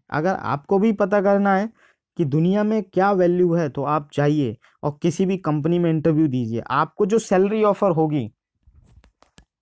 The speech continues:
या किसी से पैसे उधार मांग कर देखिए, वो आपको मैक्सिमम कितने पैसे उधार दे देगा,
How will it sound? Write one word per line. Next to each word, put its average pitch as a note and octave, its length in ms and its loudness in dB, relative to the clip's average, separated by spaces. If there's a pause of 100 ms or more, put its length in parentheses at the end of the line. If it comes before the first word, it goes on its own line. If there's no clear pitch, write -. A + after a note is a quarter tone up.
(1900)
या G3+ 120 2
किसी G#3 300 0
से A3 120 0
पैसे F#3 360 0
उधार G3 260 2
मांग F3 280 0
कर F#3 120 0
देखिए, C#3 440 -2 (180)
वो D3 120 0
आपको F#3 280 0
मैक्सिमम D3 580 0
कितने E3+ 380 -4
पैसे E3 280 -4
उधार B2+ 220 -4
दे A2 140 -6
देगा, G2 300 -10